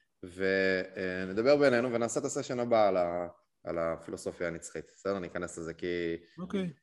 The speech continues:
Speaker 1: התבדרנו קצת, ומבחינתי
Speaker 2: אז,
Speaker 1: אני,
Speaker 2: אז באמת
Speaker 1: אני, אני כותב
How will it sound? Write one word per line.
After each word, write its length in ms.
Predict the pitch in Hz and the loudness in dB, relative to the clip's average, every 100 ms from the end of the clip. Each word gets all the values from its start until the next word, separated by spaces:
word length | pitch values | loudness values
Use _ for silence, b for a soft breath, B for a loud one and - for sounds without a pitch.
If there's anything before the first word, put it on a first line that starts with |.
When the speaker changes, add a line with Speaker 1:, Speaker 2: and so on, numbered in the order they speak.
| _ 101 | _ -10
Speaker 1:
התבדרנו 480 | 92 98 113 117 | -2 2 2 2
קצת, 200 | 110 139 | 2 0
ומבחינתי 480 | 110 92 - 92 90 95 98 95 90 82 80 - _ _ _ _ - _ _ _ _ _ _ _ _ - - | 0 -4 -6 -8 -2 0 2 0 0 -2 -6 -14 _ _ _ _ -20 _ _ _ _ _ _ _ _ -10 0
Speaker 2:
אז, 220 | 139 120 | 2 4
Speaker 1:
אני, 80 | 151 | 4
Speaker 2:
אז 100 | 123 131 | 6 6
באמת 320 | 160 185 - | 6 4 0
Speaker 1:
אני, 140 | 127 | -2
אני 80 | 127 | 0
כותב 280 | 131 156 | 2 6